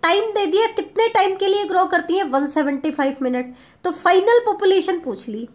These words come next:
अब फाइनल पॉपुलेशन का फॉर्मूला क्या होता है? B into two के पावर N। N क्या है? Number of generation। अब number of generation तो हमें दिया ही नहीं, तो कैसे निकाले number of generation? Total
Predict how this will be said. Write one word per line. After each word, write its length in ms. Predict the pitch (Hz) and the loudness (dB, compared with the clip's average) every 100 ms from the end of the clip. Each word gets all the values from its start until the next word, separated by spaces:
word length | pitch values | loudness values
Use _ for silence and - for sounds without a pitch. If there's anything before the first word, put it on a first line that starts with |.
| - _ _ | -20 _ _
अब 100 | 247 | -6
फाइनल 460 | 254 330 320 359 453 440 | -2 2 4 4 2 2
पॉपुलेशन 500 | 392 392 403 - 381 | -2 0 -2 -2 -2
का 120 | 415 | -2
फॉर्मूला 420 | 415 349 370 370 | -2 0 2 2
क्या 200 | 349 370 | 2 0
होता 200 | 339 330 | 0 0
है? 260 | 330 277 220 | 0 0 2
B 40 | |
into 480 | 311 349 330 311 349 | 4 4 2 -2 -4
two 180 | 339 294 | -4 -2
के 120 | 330 | -2
पावर 260 | 330 302 330 | 0 0 0
N। 240 | - 220 214 - _ _ - 320 | -4 -8 -10 -16 _ _ -6 -4
N 160 | 440 440 | -2 -2
क्या 120 | 403 | 0
है? 260 | 254 190 - _ _ | 0 -4 -16 _ _
Number 340 | 233 262 269 320 | -2 0 2 2
of 120 | 330 | 2
generation। 580 | 294 302 311 294 320 311 - - - | 2 2 2 0 -2 -6 -8 -18 -2
अब 100 | 294 | 4
number 360 | 311 311 339 453 | 4 4 4 4
of 140 | 466 | 4
generation 540 | 403 392 415 403 392 | 2 2 2 2 0
तो 100 | 427 | 2
हमें 220 | 415 415 370 | 2 2 2
दिया 160 | 403 | 2
ही 160 | 427 392 | 4 2
नहीं, 140 | 403 415 - - | 0 -2 -8 -8
तो 60 | |
कैसे 320 | - 359 359 | 0 0 2
निकाले 380 | 403 415 370 381 | -2 2 2 4
number 260 | 370 330 381 | 2 2 2
of 120 | 392 | 0
generation? 480 | 311 339 359 - 415 403 - _ _ | 0 0 0 -2 -6 -8 -20 _ _
Total 400 | 320 339 339 427 | -2 0 2 2